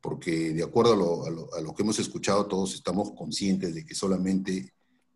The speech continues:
tenemos el dinero para cubrir lo esencial, o sea, agua, luz, eh, ascensores, eh,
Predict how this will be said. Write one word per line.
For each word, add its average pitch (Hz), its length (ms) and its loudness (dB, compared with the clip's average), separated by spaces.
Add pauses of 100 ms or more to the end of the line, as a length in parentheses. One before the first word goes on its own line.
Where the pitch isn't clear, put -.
(100)
tenemos 95 340 0
el 90 100 2
dinero 92 280 2
para 80 240 -2
cubrir 101 320 0
lo 87 140 2
esencial, 80 680 0
o - 60 -6
sea, 82 220 -2 (160)
agua, 101 720 0 (140)
luz, 113 600 0 (880)
eh, 78 200 -10
ascensores, 113 1040 4
eh, 78 380 -8